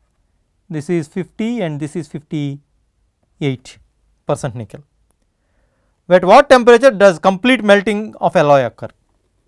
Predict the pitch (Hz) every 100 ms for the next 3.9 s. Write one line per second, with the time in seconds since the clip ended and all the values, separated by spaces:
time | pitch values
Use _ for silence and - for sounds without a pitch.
0 | _ _ _ _ 220 151 165 160 165 -
1 | 170 214 349 294 226 196 160 156 151 151
2 | 156 151 160 160 151 147 175 175 190 277
3 | _ _ _ _ _ - 156 156 170